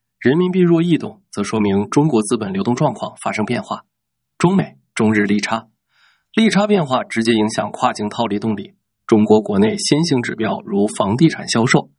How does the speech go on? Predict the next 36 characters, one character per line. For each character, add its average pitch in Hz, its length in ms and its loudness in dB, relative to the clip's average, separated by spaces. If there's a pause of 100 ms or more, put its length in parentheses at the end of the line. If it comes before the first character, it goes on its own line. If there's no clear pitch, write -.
(200)
消 117 240 -2
费 117 140 -2
信 113 200 -2
心 123 160 0
指 107 140 -6
数 113 180 -2
等， - 200 -8 (220)
判 180 220 -2
断 151 180 2
中 170 180 0
国 143 160 2
内 151 220 4
需 147 320 2
是 156 340 0
否 - 240 -12
企 - 300 -4
稳 131 180 -2
回 98 220 -8
升， 147 260 0 (480)
以 107 140 0
及 110 380 0
全 127 280 -2
球 135 240 -2
风 190 240 0
险 113 220 -2
指 - 140 -8
标 101 260 -6
如 101 240 0
新 156 260 2
兴 175 220 0
市 170 240 0
场 - 260 -8
债 143 160 -2
券 135 180 -2
利 139 120 4
差、 143 300 -2